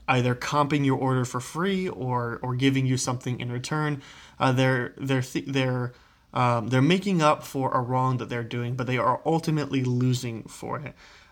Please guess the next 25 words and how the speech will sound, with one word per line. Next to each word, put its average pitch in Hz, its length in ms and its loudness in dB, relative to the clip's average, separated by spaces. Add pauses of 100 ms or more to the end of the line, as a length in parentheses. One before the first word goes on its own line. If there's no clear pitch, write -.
Uh, 120 400 0
or 131 160 2
if 123 100 -2
you 135 80 0
have 127 240 2
just 123 240 -4
bad 120 280 -2
service 160 640 -4
and 120 280 -6
somebody 127 380 0
decides 123 680 -2
to, 127 180 -10
to - 280 -4
complain 123 340 -4
to 123 80 -4
a 123 60 -2
manager 131 340 0
and 123 100 -2
they're 120 60 -2
like, 123 160 -6
"I'm 127 120 0
sorry, 127 340 0
hey, 123 180 -6
take 123 300 -6
a, 123 260 -4